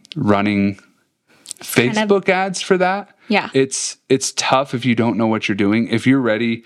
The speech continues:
Speaker 1: and you have the money
Speaker 2: We've
Speaker 1: to
Speaker 2: thrown
Speaker 1: invest in the
Speaker 2: thousands
Speaker 1: learning or have
Speaker 2: of
Speaker 1: somebody help you,
Speaker 2: dollars
Speaker 1: then I
Speaker 2: to
Speaker 1: would say
Speaker 2: Facebook,
Speaker 1: that.
Speaker 2: yeah.
Speaker 1: Yeah. But, um, Google My Business is a super easy way to start. Having a booking site,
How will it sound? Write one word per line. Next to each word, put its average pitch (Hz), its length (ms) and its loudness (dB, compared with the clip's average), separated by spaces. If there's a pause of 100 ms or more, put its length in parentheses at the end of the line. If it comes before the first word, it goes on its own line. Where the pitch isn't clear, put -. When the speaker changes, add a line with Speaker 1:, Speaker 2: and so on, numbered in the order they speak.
(160)
Speaker 1:
and 117 100 2
you 120 60 4
have 110 100 0
the 104 60 -6
money 104 200 2
Speaker 2:
We've 110 100 0
Speaker 1:
to 104 60 0
Speaker 2:
thrown 220 120 0
Speaker 1:
invest 107 240 -2
in 202 60 0
the 185 40 0
Speaker 2:
thousands 185 240 -4
Speaker 1:
learning 156 380 2
or 107 100 -4
have 107 140 2
Speaker 2:
of 98 60 -6
Speaker 1:
somebody 104 200 -2
help 123 360 -2
you, 120 300 0
Speaker 2:
dollars - 580 -4 (100)
Speaker 1:
then - 200 4
I - 20 4
Speaker 2:
to 101 80 2
Speaker 1:
would 104 100 -2
say 101 160 2
Speaker 2:
Facebook, 98 60 0
Speaker 1:
that. 98 340 -2
Speaker 2:
yeah. 110 160 2
Speaker 1:
Yeah. 71 140 -6 (180)
But, 110 400 0 (400)
um, 101 300 2
Google 113 240 2
My 107 100 4
Business 98 340 -2
is 95 100 -6
a 92 40 -6
super 95 260 0
easy 98 380 0
way 92 100 4
to 95 80 0
start. 90 440 0
Having 101 280 2
a 92 60 0
booking 95 340 0
site, 92 480 -2